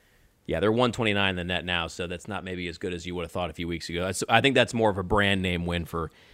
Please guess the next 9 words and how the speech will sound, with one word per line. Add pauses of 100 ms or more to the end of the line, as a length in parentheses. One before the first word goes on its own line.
(280)
George
Mason
than
anything.
But,
yeah, (100)
the
league's
been,